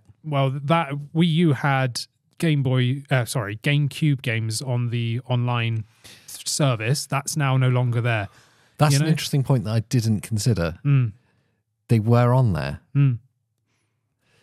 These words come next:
Speaker 2: So maybe they will then. Oh,
Speaker 1: Yeah.
Speaker 2: you've made actually, you've, uh, actually already, what are we,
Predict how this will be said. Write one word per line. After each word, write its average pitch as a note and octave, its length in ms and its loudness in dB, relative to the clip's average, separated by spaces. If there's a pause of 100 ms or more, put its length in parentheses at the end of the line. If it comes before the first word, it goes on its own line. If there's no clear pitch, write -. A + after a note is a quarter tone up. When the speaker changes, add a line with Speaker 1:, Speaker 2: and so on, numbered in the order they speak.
(120)
Speaker 2:
So - 240 2
maybe D#3 340 6
they C#3+ 160 2
will D#3 280 2
then. D#2 340 -6 (240)
Oh, A#2 340 2
Speaker 1:
Yeah. B2 180 -2
Speaker 2:
you've A#2 80 0
made F3+ 180 4
actually, D#3+ 300 -2
you've, - 60 2 (220)
uh, D3 80 -4 (240)
actually D#3 320 -2
already, C#3+ 460 2
what C#3+ 140 -4
are C#3 40 -2
we, C3+ 220 2